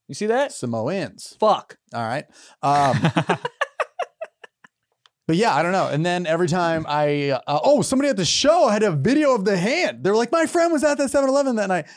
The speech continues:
Speaker 2: and they showed me
Speaker 1: What
Speaker 2: a
Speaker 1: is, no,
Speaker 2: video.
Speaker 1: no, no, no.
Speaker 2: Do you
Speaker 1: What
Speaker 2: wanna
Speaker 1: is
Speaker 2: see the video? I have it.
Speaker 1: First of all, yes, I do. But I just, I'm, I really wanna go. First of all, the guy, which, which hand, left or right? 'Cause
Speaker 2: I'll
Speaker 1: right
Speaker 2: show you.
Speaker 1: can't jerk off anymore.
Speaker 2: You can't
Speaker 1: Where
Speaker 2: do
Speaker 1: do
Speaker 2: a
Speaker 1: they
Speaker 2: lot
Speaker 1: put
Speaker 2: of
Speaker 1: the,
Speaker 2: things.
Speaker 1: where did you put the hand?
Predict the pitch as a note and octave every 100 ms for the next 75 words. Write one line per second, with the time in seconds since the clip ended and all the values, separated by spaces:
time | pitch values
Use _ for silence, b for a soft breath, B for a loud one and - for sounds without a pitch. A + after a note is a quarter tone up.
0 | B F3+ E3+ - G3 G#3+ D4 B4+ B4+ A4
1 | B4+ B4 G#4+ E4+ A3 G3+ C4 C#4 C#4+ A#3+
2 | A#3 D4 C#4 F3+ F3+ F3+ D#3+ A#2+ G#4+ E4+
3 | D#4 F3 G#3 F3+ F3+ C#3+ A2 b A3+ B3
4 | C4+ F4+ C4+ G#3 A#3 G#3 G3 C4+ F4 E4
5 | D4+ A#3 A#3 F4 B3 G#3 F3 A#3+ C#4 E3+
6 | F3+ F4+ - D#3 - F#3+ G3+ G3 C4 -
7 | - _ - F3+ D#3 A#2+ E3 C4 - F3
8 | C3+ - - F3+ E3+ C#4+ E4+ F#3 G3+ B2
9 | - G3 D#3+ D#3+ C#3+ C3 A#2 G#2+ - _
10 | _ _ _ _ _ _ _ A#2 - -
11 | - - D#3+ C4+ G4 G4+ - D4+ C#4 -
12 | - - - G3+ E4 D4+ C#4+ - B3+ G3+
13 | F3 E3